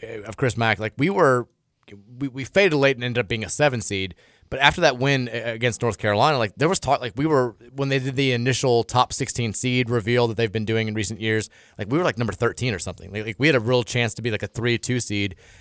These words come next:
and then we, you know, we, we lost, like, six of seven or whatever it was in February, and, and that took us back. But, but beating North Carolina in a way that at the time it was Roy Williams' most lopsided home loss was, uh, like, that was a very much a, like, oh,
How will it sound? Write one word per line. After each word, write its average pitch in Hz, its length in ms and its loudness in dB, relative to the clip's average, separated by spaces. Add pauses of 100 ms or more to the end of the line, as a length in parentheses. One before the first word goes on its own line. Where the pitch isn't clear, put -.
and 113 160 -2
then 113 120 0
we, 104 300 -2
you 87 100 -14
know, 85 60 -14
we, 90 120 -12
we 95 140 -8
lost, 95 300 -2
like, 123 140 -6
six - 200 -6
of - 100 -10
seven 92 280 -2
or 90 80 -6
whatever 92 260 -4
it 90 60 -8
was 95 280 -4
in 90 100 -8
February, 92 580 -4 (340)
and, 107 200 -4
and 110 100 -2
that 101 80 -6
took 107 140 -6
us - 100 -6
back. 104 260 0
But, 104 120 -10 (140)
but 117 260 0
beating 170 440 0
North 143 220 2
Carolina 117 540 2
in 107 100 -2
a 110 40 -2
way 113 180 2
that 110 100 -4
at 120 120 -2
the 117 80 -2
time 131 440 2
it 110 100 -6
was 110 140 -6
Roy 120 220 2
Williams' 113 360 -2
most 107 200 -2
lopsided 107 560 0
home 104 160 -4
loss 104 440 2 (340)
was, 104 520 0
uh, 90 340 -6
like, 90 180 -10
that 110 160 -2
was 95 120 -8
a 104 100 0 (220)
very 120 200 2
much 104 200 -2
a, 101 80 -4
like, 92 140 -8
oh, 127 180 -2